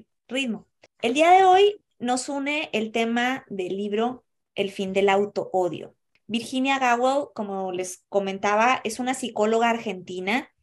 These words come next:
sumamente preparada, es una terapeuta con mucha experiencia, es escritora, además es poeta, es conferencista y es la representante más importante en la psicología transpersonal de Latinoamérica, que en unos momentos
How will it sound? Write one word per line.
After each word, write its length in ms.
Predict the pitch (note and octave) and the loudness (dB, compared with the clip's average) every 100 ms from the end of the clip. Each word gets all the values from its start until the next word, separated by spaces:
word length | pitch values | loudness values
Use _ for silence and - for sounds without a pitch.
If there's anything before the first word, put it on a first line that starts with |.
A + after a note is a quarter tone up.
| _ _ | _ _
sumamente 840 | - - F4 F#4 D#4+ C4+ B3+ B3+ B3+ | -8 0 2 2 2 2 0 -2 -4
preparada, 800 | A3+ A3+ G3+ F#3 F#3 G3 A3+ | -4 -4 -2 0 2 2 2
es 140 | G#3 A#3 | -2 -2
una 200 | B3+ B3+ | -2 0
terapeuta 800 | A3+ F#3+ - G3+ G#3 G#3+ A3+ A#3 | 2 2 2 2 2 2 -2 -2
con 160 | G#3+ | -4
mucha 220 | F#3+ G3 A3+ | -6 -10 -12
experiencia, 880 | - F#3 F3+ F3+ F3+ A3+ A#3+ C#4 _ _ _ _ _ | -8 -8 -6 -6 -6 -2 -2 -4 _ _ _ _ _
es 160 | A3 A3 | -4 -4
escritora, 920 | B3 - G#3 G3 G3 G#3 A3 D#4+ F4+ _ | -6 -4 -4 2 4 6 4 0 -6 _
además 440 | G#3+ G#3 G3+ G#3 G#3+ | -2 0 0 -4 -4
es 180 | - - | -8 -8
poeta, 640 | - - F#3+ _ A#3 B3+ - _ _ | -6 -2 -4 _ -2 -2 -6 _ _
es 140 | G#3+ G#3+ | -6 -2
conferencista 1080 | A3+ A3 G3 F#3+ F#3+ F#3 F3 - A3 B3+ - _ - - _ _ _ _ _ | -2 -2 -2 -4 -8 -12 -12 0 0 0 -6 _ -20 -20 _ _ _ _ _
y 160 | B3+ D#4 | 2 4
es 80 | E4 | 6
la 120 | F4+ | 6
representante 720 | F#4+ F#4 D4 C4 C4 C#4 D#4+ | 6 2 -2 0 0 2 2
más 280 | D4+ D4+ E4+ | 0 -2 -4
importante 580 | F#4 D#4+ C4+ C4 B3+ C#4 | -4 -2 -2 0 -2 -2
en 80 | C#4 | -6
la 80 | |
psicología 760 | C#4 A#3 G#3+ G#3 G#3 A#3+ B3 B3 | -8 -6 -4 -2 -2 0 0 0
transpersonal 840 | B3 A#3+ - G#3+ G#3+ G3+ G3+ G3+ | -2 -4 -4 -6 -4 -4 0 0
de 120 | G#3 | 0
Latinoamérica, 920 | G#3+ G#3 G#3 A3 A#3 C4 C4+ - G3 G3 | -2 -2 -2 -2 0 0 -2 -6 -6 -8
que 80 | F#3+ | -8
en 100 | G3 | -6
unos 240 | G#3 A3+ | -4 -2
momentos 720 | A3+ G3+ G3+ G#3 G#3+ - - | -2 -2 -4 -4 -6 -8 -14